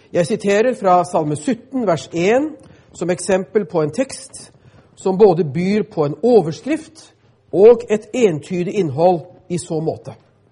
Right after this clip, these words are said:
En bønn av David. «Hør, Herre, du rettferdige Gud, lytt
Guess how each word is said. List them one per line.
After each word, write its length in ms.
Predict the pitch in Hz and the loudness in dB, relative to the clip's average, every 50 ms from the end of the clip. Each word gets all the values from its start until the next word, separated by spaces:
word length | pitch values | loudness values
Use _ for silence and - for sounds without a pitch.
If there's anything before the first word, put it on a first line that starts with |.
| _ _ _ _ - _ _ _ - - _ _ - _ _ _ _ - - _ _ _ - | _ _ _ _ -20 _ _ _ -20 -20 _ _ -20 _ _ _ _ -20 -20 _ _ _ -2
En 200 | 170 180 196 208 160 127 | 0 0 2 0 0 0
bønn 460 | 208 226 247 226 196 165 151 131 117 110 - _ _ _ - - - - | 2 2 4 2 2 0 -4 -6 -8 -12 -16 _ _ _ -20 -16 -6 0
av 340 | 143 165 180 208 220 196 151 | 2 4 4 4 4 2 2
David. 440 | 240 240 214 180 160 226 247 170 135 - - - - - _ _ - _ _ _ _ _ _ _ _ _ _ _ _ _ _ - - _ _ - - _ - - | 2 4 4 2 0 -2 -4 -6 -8 -12 -18 -20 -20 -20 _ _ -20 _ _ _ _ _ _ _ _ _ _ _ _ _ _ -20 -20 _ _ -20 -20 _ -8 -4
«Hør, 320 | - 285 320 311 311 277 | -2 0 2 2 0 0
Herre, 380 | 220 - 190 165 139 151 143 120 101 - - _ _ _ _ _ _ _ _ - - | 0 0 0 0 0 0 -4 -4 -6 -12 -20 _ _ _ _ _ _ _ _ -2 0
du 100 | 226 233 | 0 4
rettferdige 760 | 214 214 202 - - - - 190 196 190 180 151 170 190 190 180 | 4 2 2 0 -6 -4 -2 -2 -2 -2 -2 -4 -2 0 0 0
Gud, 420 | 135 135 160 156 151 139 110 - - - _ _ _ _ _ _ _ _ _ _ - | 0 -2 -4 -4 -4 -6 -8 -12 -20 -20 _ _ _ _ _ _ _ _ _ _ -4
lytt 540 | 160 226 240 240 - - - - - - | -2 -2 -2 -2 -6 -20 -20 -20 -20 -20